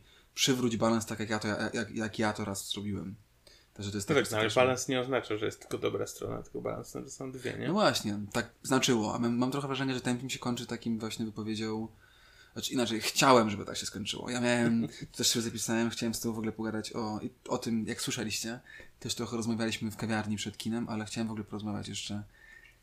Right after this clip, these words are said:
Speaker 1: jak, jak, jakby, jak wyobrażałeś sobie ten film, bo ja miałem parę pomysłów, które się nie spełniły,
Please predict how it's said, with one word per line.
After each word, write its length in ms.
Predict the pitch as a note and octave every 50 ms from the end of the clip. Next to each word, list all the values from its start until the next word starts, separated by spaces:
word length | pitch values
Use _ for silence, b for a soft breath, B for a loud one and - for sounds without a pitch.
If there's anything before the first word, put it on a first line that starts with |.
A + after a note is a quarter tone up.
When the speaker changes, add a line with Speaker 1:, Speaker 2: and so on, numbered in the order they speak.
| _ _ -
Speaker 1:
jak, 200 | A2+ G#2+ G2+ -
jak, 220 | G#2+ A#2 A2+ -
jakby, 380 | A#2+ A#2 G2+ A2+ A2+ A2+ G#2 F2+ - - -
jak 160 | - B2 B2 A#2+
wyobrażałeś 480 | B2 A#2+ A#2+ B2 A#2+ B2 A#2+ A#2 A2+ -
sobie 280 | - - G#2 A2 G#2+
ten 240 | G2+ - G#2+ G#2 G2+
film, 420 | G2+ - - G#2+ G#2 G2+ G#2+ A#2+ A#2+ - _ _
bo 280 | - - A#2 A2 A#2+ A2+
ja 160 | A2 A2+ A#2
miałem 240 | A#2 A#2 A2+ A2+ G#2+
parę 200 | G#2 A2+ A2 G#2+
pomysłów, 360 | - A2 A2+ A2 - - -
które 220 | - - G#2+ G#2 G2
się 160 | - G#2 G2 - - _ - -
nie 60 | A2
spełniły, 500 | - - - G#2+ G#2 G#2 G2+ G2 G2 A2+